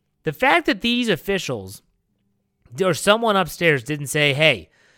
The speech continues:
we need to at least take a closer look at this." I'm fine with them saying it was ruled incomplete on the field 'cause that's a tough,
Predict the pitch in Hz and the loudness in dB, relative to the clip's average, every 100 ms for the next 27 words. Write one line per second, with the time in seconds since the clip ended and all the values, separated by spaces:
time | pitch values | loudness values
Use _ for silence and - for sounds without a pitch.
0 | _ _ 160 220 240 190 143 139 160 151 | _ _ -6 -2 0 2 0 0 -2 -4
1 | - 147 127 - 135 139 - 117 113 127 | -2 -2 -4 -6 -4 -4 -4 -6 -4 -4
2 | 101 82 90 78 - - _ _ - 160 | -6 -14 -18 -16 -16 -18 _ _ -4 -2
3 | 165 220 277 285 202 180 156 196 185 147 | 0 0 2 2 0 -2 -2 -2 -2 -4
4 | 123 143 175 165 143 117 143 143 123 107 | -4 -2 0 0 -4 -6 -4 -4 -6 -4
5 | 160 110 110 170 139 113 - 165 156 | -4 -4 -4 -4 -4 -6 -2 -2 -2